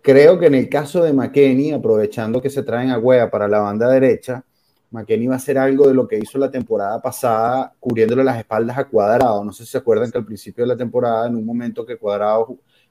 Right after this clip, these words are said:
eh, subía por la derecha, McKennie le cubría un poco las espaldas. Y yo me imagino que por ahí es lo que vamos a ver al principio de la temporada, hasta que ya tengamos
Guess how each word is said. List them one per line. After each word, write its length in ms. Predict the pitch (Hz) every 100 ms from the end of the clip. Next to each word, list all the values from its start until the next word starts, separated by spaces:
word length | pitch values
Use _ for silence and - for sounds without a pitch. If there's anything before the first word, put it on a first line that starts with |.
| -
eh, 160 | 107
subía 380 | 104 120 107 107
por 140 | 113 131
la 100 | 135
derecha, 400 | 135 135 131 151
McKennie 320 | 135 117 117
le 140 | 131
cubría 240 | 131 110 113
un 80 |
poco 220 | 110 120 123
las 120 | 110
espaldas. 480 | 113 151 120 92 - _ _ _ _
Y 240 | 170 165 127
yo 140 | 120
me 80 | 139
imagino 340 | 135 123 139
que 80 | 139
por 160 | 131 123
ahí 460 | 113 117 127 131 -
es 280 | 131 127 127
lo 200 | 123 139
que 80 | 135
vamos 260 | 110 131 135
a 40 |
ver 160 | 120 123
al 100 | 127
principio 480 | 131 110 120 120
de 80 | 135
la 120 | 139
temporada, 420 | 127 131 139 135 139
hasta 180 | 135
que 140 | 139 113
ya 120 | 104
tengamos 520 | 113 117 117 123 131